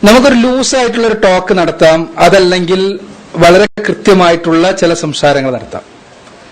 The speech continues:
തീർച്ചയായും ഓരോരുത്തരുടെയും വീക്ഷണങ്ങൾ അംഗീകരിക്കാനുള്ള ഒരു വിശാല വീക്ഷണം നമുക്ക് എല്ലാവർക്കും ആവശ്യമുണ്ട്.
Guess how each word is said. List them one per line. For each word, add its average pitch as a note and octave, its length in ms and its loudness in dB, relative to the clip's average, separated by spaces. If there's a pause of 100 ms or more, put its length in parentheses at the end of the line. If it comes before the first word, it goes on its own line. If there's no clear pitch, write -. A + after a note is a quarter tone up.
(360)
തീർച്ചയായും F#3 840 0 (2000)
ഓരോരുത്തരുടെയും B3 1000 2
വീക്ഷണങ്ങൾ A#3 680 -2
അംഗീകരിക്കാനുള്ള G3+ 1600 -2 (1700)
ഒരു G#3+ 580 2 (300)
വിശാല G3+ 440 2
വീക്ഷണം G3+ 360 -4
നമുക്ക് F3+ 200 -4
എല്ലാവർക്കും E3 380 0
ആവശ്യമുണ്ട്. A#2 400 -6